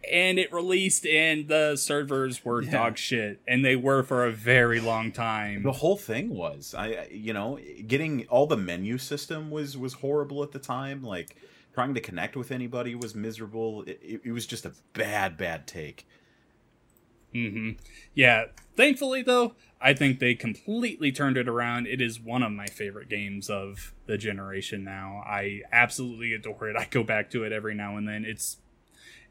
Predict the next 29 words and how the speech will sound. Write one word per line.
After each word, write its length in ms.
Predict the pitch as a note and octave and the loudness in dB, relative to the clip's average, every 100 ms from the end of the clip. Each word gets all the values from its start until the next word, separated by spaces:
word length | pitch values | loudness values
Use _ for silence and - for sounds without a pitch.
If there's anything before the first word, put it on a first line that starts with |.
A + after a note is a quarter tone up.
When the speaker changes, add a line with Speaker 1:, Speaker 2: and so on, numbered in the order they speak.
| _ _ _ - | _ _ _ 2
Speaker 1:
I 120 | D3 | 4
think 240 | D#3 D#3+ C#3 | 6 4 4
it's 160 | C3 | 2
as 200 | B2+ A2+ | 2 0
perfect 440 | - A#2 G#2+ A#2 G#2+ | -2 -2 -2 -4 -6
of 120 | G#2+ | -8
a 80 | G#2+ | -8
collection 500 | A2 G2+ G2 A#2 G2+ | -6 -6 -6 -8 -8
as 160 | G2+ | -10
you 80 | G2+ | -12
can 200 | - G2 | -10 -10
get 160 | G2+ - | -10 -12
for 140 | G#2+ | -10
Halo 260 | G#2+ G2+ G2+ | -8 -10 -12
now. 320 | G2+ F2+ A#2 - _ _ - | -12 -10 -12 -14 _ _ -6
It 60 | |
just 200 | G#2+ G2+ | -6 -2
took 140 | G#2+ - | -4 -4
some 160 | G#2 | -6
time 200 | G#2 G#2 | -4 -2
to 60 | G#2+ | -2
get 160 | C#3 C3+ | -4 0
there. 240 | G2+ F2+ - - _ - | -2 -2 -12 -20 _ 0
Uh, 260 | A#2 A#2+ B2 | 4 6 6
moving 380 | D#3 B3 A3+ | 6 6 4
on 220 | G#3+ G#3+ G3 | 4 2 2
to 200 | - B2+ | 0 -2
twenty 440 | - D#3+ F#3+ F#3+ | -2 -4 -2 -2
fifteen. 1040 | - E3+ C#3 - - F#3+ C#3+ A#2+ B2 C#3 | -2 -4 -4 -8 -6 0 2 4 2 -2